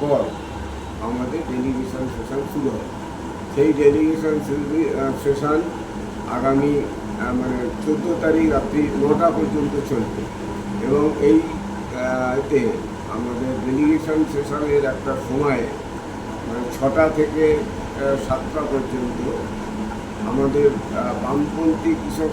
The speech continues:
সংগঠনগুলোর নেতারা, রাজ্য স্তরে যারা নেতৃত্ব, তাদের আমরা আহ্বান জানিয়েছি এই সম্মেলনের, আহ, সফলতা কামনা করে তারা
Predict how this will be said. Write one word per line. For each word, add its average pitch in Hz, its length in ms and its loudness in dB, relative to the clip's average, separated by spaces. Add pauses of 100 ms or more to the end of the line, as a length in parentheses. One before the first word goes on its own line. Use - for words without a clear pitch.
সংগঠনগুলোর 147 840 2 (100)
নেতারা, 120 460 0 (220)
রাজ্য 120 360 0
স্তরে 139 400 -2
যারা 127 140 -2
নেতৃত্ব, 117 520 -4 (160)
তাদের 127 320 -2
আমরা 120 260 -4
আহ্বান 123 460 0
জানিয়েছি 135 420 2
এই 147 240 -2 (120)
সম্মেলনের, 117 640 0
আহ, - 720 -4 (140)
সফলতা 160 500 4
কামনা 143 420 6 (100)
করে 147 140 2
তারা 135 360 2